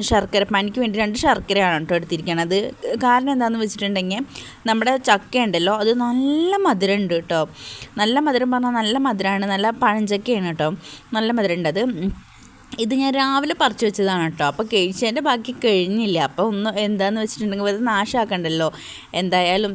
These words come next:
ചക്കയുടെ സീസണൊക്കെ ഏകദേശം കഴിയാറായി. അപ്പോൾ ഞാൻ നാശമാക്കണ്ടെന്ന് വെച്ചിട്ട് നേരെ അട ഉണ്ടാക്കാമെന്ന് വിചാരിച്ചതാണ് കേട്ടോ, വൈ-, ഒരു ഉച്ചരിഞ്ഞപ്പോൾ. അപ്പോൾ നമ്മൾ ആ ചക്കയുടെ, ആ,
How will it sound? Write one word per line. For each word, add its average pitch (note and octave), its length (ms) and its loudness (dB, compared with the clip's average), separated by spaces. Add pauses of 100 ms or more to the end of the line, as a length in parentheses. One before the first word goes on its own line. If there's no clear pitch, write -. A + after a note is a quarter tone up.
(260)
ചക്കയുടെ G3 400 0
സീസണൊക്കെ G#3+ 520 -2
ഏകദേശം G3+ 460 0
കഴിയാറായി. F3 560 0
അപ്പോൾ - 220 -4
ഞാൻ G#3 200 -2
നാശമാക്കണ്ടെന്ന് G#3+ 720 0
വെച്ചിട്ട് G#3 260 -2
നേരെ F3+ 420 -2
അട F#3+ 200 0
ഉണ്ടാക്കാമെന്ന് F3+ 460 -2
വിചാരിച്ചതാണ് E3+ 540 -2
കേട്ടോ, D#3+ 220 -4
വൈ-, E3+ 200 0
ഒരു F#3 160 2
ഉച്ചരിഞ്ഞപ്പോൾ. F#3 720 -2 (540)
അപ്പോൾ - 160 -2
നമ്മൾ C4+ 240 0
ആ C4+ 80 4
ചക്കയുടെ, B3+ 560 0 (200)
ആ, G3+ 100 2